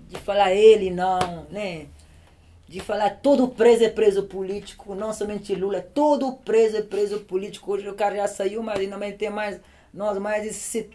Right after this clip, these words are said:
seiscentos mil humanos nossos que estão aí, certo? Que nem foram julgados ainda. Então que não esqueçamos disso, sabe? Eu,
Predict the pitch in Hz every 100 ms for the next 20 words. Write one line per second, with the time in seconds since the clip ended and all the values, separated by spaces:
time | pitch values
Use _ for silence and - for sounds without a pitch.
0 | _ _ _ - - 202 - - 269 254
1 | 233 226 220 208 202 202 196 190 190 190
2 | - 185 - 175 160 139 180 214 - -
3 | 294 349 339 302 294 277 254 240 226 202
4 | 165 127 - - - _ _ - - -
5 | - - - 254 226 220 220 214 208 208
6 | 220 208 170 175 - 170 185 175 180 202